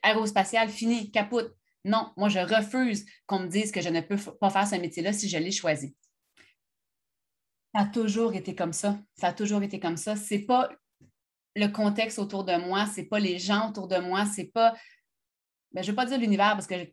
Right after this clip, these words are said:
crois en moi que je vais pas mettre l'univers, euh, je veux pas challenger l'univers avec ça, mais c'est pas les situations de vie qui vont décider de, je suis, de, de ce que je suis capable ou non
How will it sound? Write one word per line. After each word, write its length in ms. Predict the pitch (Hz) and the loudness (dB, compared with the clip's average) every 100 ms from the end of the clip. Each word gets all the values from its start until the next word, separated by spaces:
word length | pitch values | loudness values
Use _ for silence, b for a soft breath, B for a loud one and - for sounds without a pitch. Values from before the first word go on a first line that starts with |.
| - | -14
crois 200 | - 214 | 2 4
en 40 | 185 | 4
moi 140 | 185 | 2
que 100 | 185 | -2
je 80 | 165 | -2
vais 40 | |
pas 100 | 170 | -2
mettre 200 | 170 170 | -2 -2
l'univers, 440 | 170 165 170 175 170 | -2 2 4 4 4
euh, 160 | 156 | 0
je 100 | 151 | -2
veux 60 | 165 | -6
pas 120 | 196 | -6
challenger 420 | - 170 170 180 | 0 0 0 -4
l'univers 320 | 185 175 185 | -4 0 2
avec 200 | 180 156 | 2 0
ça, 140 | - 254 | -2 -2
mais 180 | 208 B B B _ | -2 B B B _
c'est 220 | - 226 | -6 -2
pas 160 | 277 285 | 2 2
les 140 | 226 | 2
situations 680 | 208 208 - 202 190 226 208 | -2 -8 0 2 2 -2 -2
de 120 | 175 | -2
vie 360 | 151 175 208 - _ | -2 -4 -6 -8 _
qui 80 | 202 | -6
vont 140 | 160 | -4
décider 760 | 160 170 226 233 156 160 175 - _ | -4 0 0 0 -4 -6 -6 -12 _
de, 80 | 165 | -8
je 60 | |
suis, 320 | - 190 190 _ | -6 -10 -12 _
de, 220 | 160 180 | -6 -4
de 120 | 170 | -4
ce 100 | 196 | -6
que 120 | - 170 | -4 -4
je 100 | 160 | -4
suis 200 | - 202 | -6 -4
capable 360 | 160 170 170 | -2 0 -2
ou 60 | 160 | -2
non 220 | 165 | -2